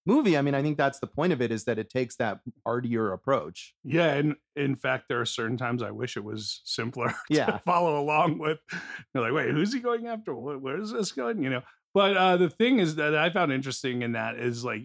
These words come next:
Speaker 2: Ebert's like, "Well, finally, we're back to normal, a straight up, you know, hard boiled thriller, as opposed to all this spy, spy, blah, blah." Now it's like every movie is, you know,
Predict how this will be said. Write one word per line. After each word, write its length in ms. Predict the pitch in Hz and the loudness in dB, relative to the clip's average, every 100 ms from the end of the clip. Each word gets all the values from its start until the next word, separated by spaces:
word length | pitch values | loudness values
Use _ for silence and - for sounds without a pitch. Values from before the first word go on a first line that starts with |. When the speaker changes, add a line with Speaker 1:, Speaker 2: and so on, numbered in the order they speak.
| 123 | -8
Speaker 2:
Ebert's 340 | 123 117 113 | -6 -6 -6
like, 240 | 110 107 - _ _ _ | -8 -10 -12 _ _ _
"Well, 120 | 120 113 | -14 0
finally, 340 | 135 190 151 | 2 4 2
we're 140 | 131 127 | 0 0
back 280 | 143 143 - | 0 -2 -4
to 100 | 123 | -2
normal, 640 | 127 156 160 127 123 - _ - | 2 2 2 0 -2 -6 _ -8
a 80 | 131 | -4
straight 320 | - 156 147 | 0 2 2
up, 160 | 139 135 | 2 -2
you 80 | 143 | -2
know, 120 | 131 123 | -2 0
hard 280 | 135 139 | 0 0
boiled 360 | 127 135 120 113 | -2 -2 -2 -2
thriller, 480 | 131 151 139 123 117 123 | 0 2 2 0 -4 -6
as 200 | 120 117 | -6 -4
opposed 320 | 143 139 131 | -2 -2 0
to 60 | |
all 120 | 135 135 | -2 -2
this 200 | 117 - | -2 -4
spy, 500 | - 123 123 123 123 | -4 -2 0 0 -2
spy, 520 | - - 131 127 127 | -2 -2 0 0 -2
blah, 280 | 113 127 127 | -4 -4 -2
blah." 260 | 135 127 | -2 -2
Now 280 | 123 127 135 | 0 0 0
it's 160 | 143 - | -2 -4
like 180 | 120 113 | -6 -6
every 260 | 135 139 131 | -6 -4 -2
movie 360 | 123 120 117 | -2 -4 -6
is, 280 | 110 113 - _ _ _ - | -6 -8 -10 _ _ _ -2
you 140 | 151 | 0
know, 280 | 135 104 | 0 -2